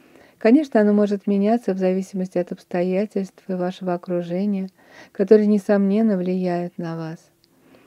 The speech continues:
И всё же основные её параметры остаются неизменными. Вы и ваша роль во всём происходящем. И здесь много зависит от вашего эго,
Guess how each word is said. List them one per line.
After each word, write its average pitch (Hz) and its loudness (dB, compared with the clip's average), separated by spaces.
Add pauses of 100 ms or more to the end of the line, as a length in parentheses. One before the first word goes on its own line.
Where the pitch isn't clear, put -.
(640)
И 214 0
всё 302 2
же 220 2
основные 220 4
её 196 2
параметры 175 -4
остаются 202 -2
неизменными. 190 -2 (300)
Вы 233 0 (100)
и 196 -6
ваша 196 -2
роль 233 0
во 190 -6
всём 202 -6
происходящем. 170 -10 (600)
И 202 2
здесь 254 6
много 285 6
зависит 233 4
от 208 0
вашего 208 -4
эго, 170 -6